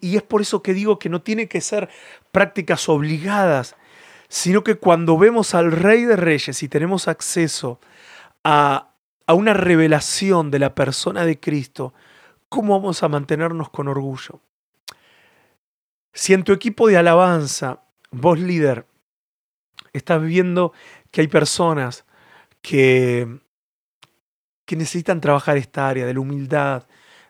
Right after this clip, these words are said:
de la humillación, que están manifestando orgullo, eh, podés tener charlas, yo las he tenido, podés, eh, tener disciplinas,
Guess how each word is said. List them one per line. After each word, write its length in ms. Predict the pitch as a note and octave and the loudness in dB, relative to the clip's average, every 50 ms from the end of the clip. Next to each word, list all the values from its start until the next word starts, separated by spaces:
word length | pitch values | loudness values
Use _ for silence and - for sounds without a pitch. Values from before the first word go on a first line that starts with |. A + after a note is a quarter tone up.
| _ _ | _ _
de 120 | D3+ C#3 | -2 -2
la 80 | C#3 C#3 | -2 -2
humillación, 840 | C#3 C#3 C3+ B2 - C#3+ B2 - - - D#3 D3+ C#3 C3 B2 A#2+ _ _ _ _ _ _ _ _ _ _ _ _ | -4 -6 -8 -8 -8 -10 -10 -10 -8 -4 -4 -4 -4 -4 -8 -10 _ _ _ _ _ _ _ _ _ _ _ _
que 100 | - - | -14 -12
están 200 | - - F3+ E3+ | -2 -2 0 0
manifestando 640 | F3+ F#3 E3 C3+ D#3 D3 - - F3 F3 E3 D#3+ D3+ | 2 0 0 -2 -4 -6 -4 -4 -4 -2 -2 0 0
orgullo, 720 | D3+ C#3+ C3+ D#3+ F3+ F3 D3+ C3+ - - C#3 B2+ B2 - _ _ _ _ _ _ _ _ _ _ - - - - - - _ _ _ _ _ _ _ _ _ - | 0 -2 -2 -2 -2 -2 -2 -4 -6 -8 -8 -8 -8 -10 _ _ _ _ _ _ _ _ _ _ -20 -20 -20 -20 -20 -20 _ _ _ _ _ _ _ _ _ -2
eh, 260 | F3 D#3+ D#3 D#3 C3+ - - - | 0 0 2 0 -2 -6 -12 -8
podés 220 | _ - G#3 G#3+ - | _ 0 0 0 0
tener 300 | - F3+ D#3 D3 C#3+ - | -4 -4 -2 -4 -4 -6
charlas, 560 | - - F3 E3 D#3 D#3 D#3 D3+ D3 C#3 - | -4 -2 0 2 2 2 2 0 -2 -2 -2
yo 80 | - F3 | -2 -2
las 100 | E3 C#3+ | 0 0
he 80 | D#3+ D3+ | 0 0
tenido, 560 | - C#3 C3+ D3+ D3+ D3+ D3+ D3 C#3+ D3+ - _ _ _ _ _ _ _ _ _ _ _ _ _ _ _ _ _ _ _ _ _ _ _ _ _ _ _ _ _ _ _ - _ _ _ _ | -2 -2 -2 0 0 0 0 -2 -2 -4 -10 _ _ _ _ _ _ _ _ _ _ _ _ _ _ _ _ _ _ _ _ _ _ _ _ _ _ _ _ _ _ _ -20 _ _ _ _
podés, 500 | - C#3+ D3 D#3+ D#3 - - - - - | 0 2 4 4 2 0 -6 -12 -12 -6
eh, 360 | - D3+ C#3+ C#3 C3+ C3 C3 B2+ | -2 0 2 2 2 0 -2 -2
tener 320 | - C#3 C#3+ D3+ D#3 D#3 C#3 | -4 -2 0 0 0 0 -2
disciplinas, 1000 | C#3+ C3 - D#3+ B2+ - F#3 G3+ A#3 A#3 G#3+ E3 D#3+ D#3 D3+ D#3 - - _ | -6 -8 -10 -12 -8 -6 -4 -2 -2 -2 -2 -2 -2 -4 -4 -4 -6 -12 _